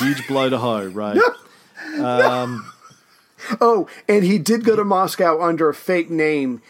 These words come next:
Speaker 2: Chen Vang, a Chinese merchant. So this is, we've, we've, uh, been skipping over the names, but he's already had numerous names, and his latest name is Chen
Speaker 1: Mm.
Speaker 2: Vang, a Chinese merchant.
Speaker 1: Because, uh, in part, the, the French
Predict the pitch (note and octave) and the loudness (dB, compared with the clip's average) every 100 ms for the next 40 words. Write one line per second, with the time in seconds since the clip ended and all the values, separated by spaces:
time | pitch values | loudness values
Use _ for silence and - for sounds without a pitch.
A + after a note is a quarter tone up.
0 | _ - - F3+ F3 C#3 D3+ D3+ F3 F#3+ | _ -10 -2 0 0 0 2 2 0 -2
1 | G3+ G#3+ - D#3 C#3+ - E3+ D#3+ D3+ C3 | -6 -8 -4 -2 -2 -2 -2 0 0 -2
2 | C#3+ C3+ - A2 - - - D#3+ D#3 E3+ | -2 -4 -6 -12 -16 -12 -4 0 0 0
3 | - E3 C3+ F3+ E3+ G3 F3+ E3 E3 D3+ | -2 -2 -4 -2 -2 0 0 2 2 2
4 | D3 E3+ - G3 F#3+ E3+ D#3 D3 D3 C#3+ | 0 -2 0 -2 0 0 2 2 0 0
5 | C3 D3 D3+ E3+ D#3+ D3+ C#3 B2+ C#3+ C#3 | -2 -2 -2 0 2 2 0 -2 -2 -2
6 | C#3 D3 C#3+ C#3 D3 C#3 C3 - - - | 0 0 -2 -4 -6 -4 -4 -8 -18 -14
7 | - D#3 C#3+ D3 D3+ C#3 C#3 C#3 C3+ A#2+ | -2 0 2 4 2 2 -2 -2 -2 -2
8 | A#2 C#3+ C#3 B2 C3+ C3 B2 B2 A#2+ A#2 | -2 0 0 -2 -4 -4 -8 -10 -10 -12
9 | F2 - - _ - _ _ _ _ _ | -12 -14 -16 _ -20 _ _ _ _ _
10 | _ _ _ _ - - - - - - | _ _ _ _ -20 -20 -20 -20 -20 -20
11 | - D3 F3 C4 A#3 - G3+ F3 F3 E3+ | -8 -4 2 2 2 0 2 4 2 2
12 | B3+ C#4 D#3+ D3 C#3+ C#3+ C#3 B2 - G3+ | 0 2 2 2 2 2 0 -2 0 2
13 | F3 - - - | 2 -2 -4 -6